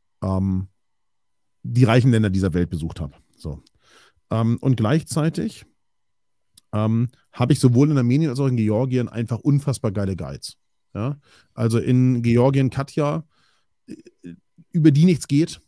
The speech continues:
Ich reise nie wieder durch dieses Land ohne Katja. Sie ist der klassische Dienstleister mit,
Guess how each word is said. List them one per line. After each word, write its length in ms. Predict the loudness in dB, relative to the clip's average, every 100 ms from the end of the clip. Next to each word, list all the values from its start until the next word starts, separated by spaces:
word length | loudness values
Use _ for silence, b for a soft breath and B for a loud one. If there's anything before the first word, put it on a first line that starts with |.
| _
Ich 140 | -8 -2
reise 240 | -2 0
nie 160 | 0 0
wieder 140 | -2
durch 100 | -4
dieses 160 | -4 -4
Land 160 | -4
ohne 160 | -4 -6
Katja. 440 | -8 -8 -6 -6 -8
Sie 140 | -8
ist 300 | -6 -6 -6
der 100 | -8
klassische 560 | -6 -6 -6 -4 -4 -6
Dienstleister 1000 | -6 -6 -6 -8 -6 -4 -4 -4 -4 -2
mit, 340 | -2 -4 -8